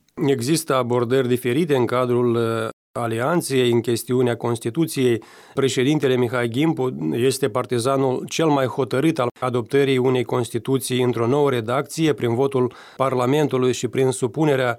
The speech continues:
ulterioară a textului acesteia unui referendum popular.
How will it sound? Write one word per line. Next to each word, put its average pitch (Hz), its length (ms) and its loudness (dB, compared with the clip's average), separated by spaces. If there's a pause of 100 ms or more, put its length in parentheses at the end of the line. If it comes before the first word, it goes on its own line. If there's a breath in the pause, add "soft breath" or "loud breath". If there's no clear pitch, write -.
(160 loud breath)
ulterioară 135 800 2
a 120 80 0
textului 127 600 -2
acesteia 123 720 0
unui 127 340 0
referendum 120 640 0
popular. 123 580 -2